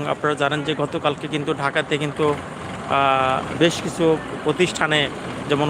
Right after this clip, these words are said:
প্রথম আলো, আহ, পত্রিকায় অফিসে কিন্তু আগুন দিয়েছে,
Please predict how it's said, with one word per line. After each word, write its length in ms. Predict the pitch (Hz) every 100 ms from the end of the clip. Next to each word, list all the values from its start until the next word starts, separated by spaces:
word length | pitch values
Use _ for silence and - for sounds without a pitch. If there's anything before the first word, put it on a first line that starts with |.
| 135
প্রথম 220 | 160 165 165
আলো, 160 | 165 160
আহ, 720 | 160 - - - - 147 139 143 -
পত্রিকায় 440 | 170 - 180 175 165
অফিসে 260 | 151 156 -
কিন্তু 220 | 156 156 160 156 151 - - - -
আগুন 180 | 151 160 160
দিয়েছে, 360 | 156 147 160